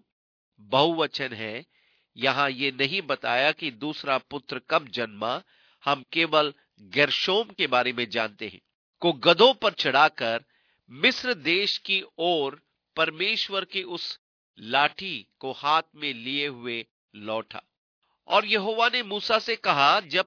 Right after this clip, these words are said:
तू मिस्र में पहुंचे, तब सावधान हो जाना और जो चमत्कार मैंने तेरे वंश में किए हैं, उन सबों को फिरौन को दिखलाना, परंतु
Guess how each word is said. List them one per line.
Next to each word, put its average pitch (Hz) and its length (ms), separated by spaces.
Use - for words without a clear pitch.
तू 214 100
मिस्र 208 360
में 208 160
पहुंचे, 185 600
तब 185 200
सावधान 151 680
हो 156 180
जाना 113 360
और 180 180
जो 190 260
चमत्कार 196 720
मैंने 190 260
तेरे 185 260
वंश 180 420
में 170 140
किए 180 300
हैं, 147 320
उन 170 160
सबों 202 460
को 170 220
फिरौन 165 420
को 175 200
दिखलाना, 113 680
परंतु 135 600